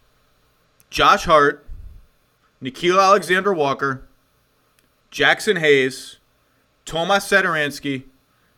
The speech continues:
Garrett Temple, Trey Murphy, Devontae Graham, I think counts because he, he I, I'm not quite sure how much he counts, and, like, a million picks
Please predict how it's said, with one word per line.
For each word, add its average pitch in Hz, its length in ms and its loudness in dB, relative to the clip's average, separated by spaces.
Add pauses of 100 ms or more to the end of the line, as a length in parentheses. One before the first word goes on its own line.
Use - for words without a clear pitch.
(260)
Garrett 180 400 2
Temple, 135 640 -4 (580)
Trey 180 400 2
Murphy, 139 640 -4 (720)
Devontae 180 580 2
Graham, 170 320 0
I 143 100 4
think 190 340 -6
counts - 640 -4 (340)
because 143 340 -4
he, 156 140 -8
he 147 180 -8
I, 147 360 0
I'm 156 120 0
not 156 260 -2
quite 160 320 -2
sure 156 300 -2
how 151 120 2
much 147 220 -2
he 151 80 -14
counts, 156 300 -6 (420)
and, 175 180 2
like, 175 300 2
a 185 80 0
million 185 580 0
picks - 440 -6